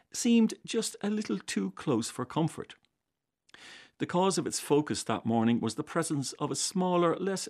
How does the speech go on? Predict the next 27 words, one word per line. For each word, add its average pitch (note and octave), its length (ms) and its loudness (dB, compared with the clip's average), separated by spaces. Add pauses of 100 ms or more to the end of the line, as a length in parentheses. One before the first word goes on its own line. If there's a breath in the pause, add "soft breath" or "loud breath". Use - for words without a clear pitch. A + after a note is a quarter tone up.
decorous D3 600 0
iguana C#3 500 2 (400 loud breath)
at F3+ 120 -4
the G3 160 -2
other E3+ 260 2
end G#2+ 400 0
of A2+ 140 -6
the - 60 -6
shrubbery. F#2+ 560 0 (680)
I C#3 60 -2
assumed B2+ 580 2
the - 80 -8
second B2+ 540 -4
creature - 360 -4
to - 120 -8
be G#2+ 100 -6
female. G#2 500 0 (1200 loud breath)
The G3 80 0
encounter G#3+ 480 0
occurred D3+ 640 6
on C#3 160 2
the C3+ 40 4
morning C#3+ 380 4
of A#2+ 80 0
Saint A#2 280 2
Patrick's - 480 -4
Day B2 280 4